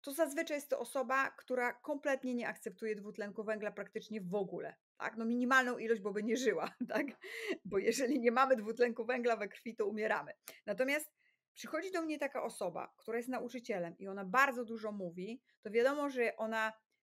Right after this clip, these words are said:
pracując nad tym, aby powrócić do tego odpowiedniego wzorca mowy,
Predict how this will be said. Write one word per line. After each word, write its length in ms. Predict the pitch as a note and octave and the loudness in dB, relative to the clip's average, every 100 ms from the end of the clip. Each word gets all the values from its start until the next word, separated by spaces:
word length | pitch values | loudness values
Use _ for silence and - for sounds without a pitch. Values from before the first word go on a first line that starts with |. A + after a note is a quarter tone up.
| _ | _
pracując 680 | A#3 A3 - D#4+ E4+ D#4 - | -2 -2 -2 -2 0 -2 -4
nad 280 | G3+ F3+ - | -6 -8 -8
tym, 160 | F#3 | -8
aby 200 | F3+ F#3 | -6 -8
powrócić 600 | F#3 A3+ G3+ C4+ E4 D4 | -8 -8 -6 -6 -6 -6
do 100 | A3+ | -6
tego 280 | A3+ G3+ A3 | -4 -4 -4
odpowiedniego 560 | G#3 - G3 G3 G3 G3 | -4 -8 -10 -8 -8 -8
wzorca 440 | G3 G3+ F#3+ G3 | -6 -6 -4 -6
mowy, 500 | G3 F3+ F3 G#3+ D4+ | -2 -2 0 -2 -2